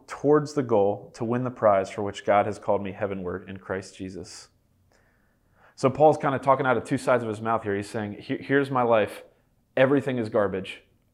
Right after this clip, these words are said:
I wanna, I wanna know Christ. I wanna be about righteousness. I wanna be, I, essentially, I wanna be perfect." And then right after that, he says, "But I, oh, I'm not there.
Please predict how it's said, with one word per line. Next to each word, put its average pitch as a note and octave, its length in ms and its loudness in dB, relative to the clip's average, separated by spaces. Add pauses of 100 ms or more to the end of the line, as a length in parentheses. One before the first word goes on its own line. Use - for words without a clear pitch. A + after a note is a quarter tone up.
I A#2 100 6
wanna, B2+ 300 2
I B2 60 -2
wanna B2 180 0
know A#2 200 2
Christ. A#2 360 0
I G#2+ 40 -2
wanna A#2+ 160 -2
be A#2+ 80 -4
about A2 220 0
righteousness. A2+ 480 -2
I G#2 60 -2
wanna A#2+ 180 -2
be, A#2 140 -4 (100)
I, A#2 140 -2 (100)
essentially, D3+ 640 -2
I B2 80 2
wanna C#3 160 -4
be B2+ 120 0
perfect." A#2+ 460 2 (800)
And B2 160 0
then B2 140 0
right A#2+ 180 6
after C3 200 4
that, A2+ 80 4
he A2 40 2
says, G#2 240 -2
"But A2+ 220 4
I, G#2+ 200 4
oh, A#2+ 100 -4
I'm A2+ 140 -4
not G#2+ 140 -2
there. F#2 260 -4